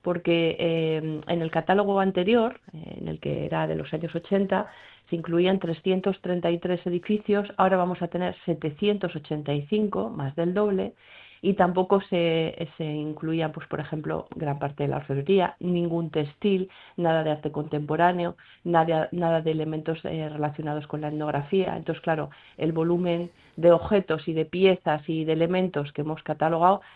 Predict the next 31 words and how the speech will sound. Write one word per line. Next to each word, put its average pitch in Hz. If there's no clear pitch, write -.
supera 160
con 160
mucho 180
lo 151
que 143
había 156
recogido 147
antes. 143
Y 190
sorpresas, 208
sí, 175
sí, 214
ha 190
habido 156
sorpresas. 165
Eh, 170
pues, 165
por 170
ejemplo, 170
la 143
mayor 151
sorpresa 196
ha 170
sido 175
un 175
cuadro 196
de 165
la 156
Virgen 165
de 175
Guadalupe 180